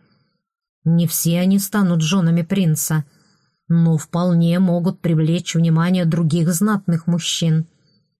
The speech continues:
Криво усмехнулся, мысленно признавая истинную причину.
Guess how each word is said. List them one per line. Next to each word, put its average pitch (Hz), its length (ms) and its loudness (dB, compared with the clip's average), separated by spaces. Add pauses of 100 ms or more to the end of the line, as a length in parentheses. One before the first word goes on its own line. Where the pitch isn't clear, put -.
(440)
Криво 165 300 0
усмехнулся, 160 1040 -2 (320)
мысленно 160 560 0
признавая 156 720 0 (120)
истинную 156 720 -2
причину. 151 640 -2